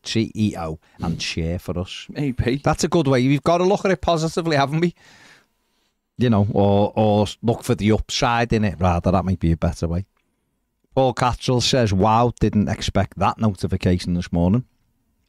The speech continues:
Speaker 1: Still think they don't pass a fit and proper person's checks. Fingers crossed. The fan base really needs to rally together and get this stopped. The sooner Billy Liar and Mashiri do one, the better, but to the right people, not just some co-,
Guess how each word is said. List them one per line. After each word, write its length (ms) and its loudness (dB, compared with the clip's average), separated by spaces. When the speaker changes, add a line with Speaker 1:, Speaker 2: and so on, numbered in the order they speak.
Speaker 1:
Still 260 0
think 260 0
they 120 0
don't 260 0
pass 280 0
a 40 -2
fit 240 -2
and 140 -6
proper 300 -2
person's 560 -2
checks. 640 -4
Fingers 300 -2
crossed. 340 0
The 80 0
fan 300 2
base 320 0
really 320 2
needs 260 -2
to 60 -2
rally 320 0
together 460 -2
and 140 -2
get 240 -6
this 140 -6
stopped. 500 -8
The 80 -4
sooner 420 2
Billy 240 2
Liar 340 2
and 200 -4
Mashiri 480 -4
do 240 -2
one, 240 0
the 80 -4
better, 480 -4
but 180 -6
to 100 -8
the 120 -4
right 280 -4
people, 300 -6
not 240 -4
just 200 -10
some 160 -8
co-, 220 -18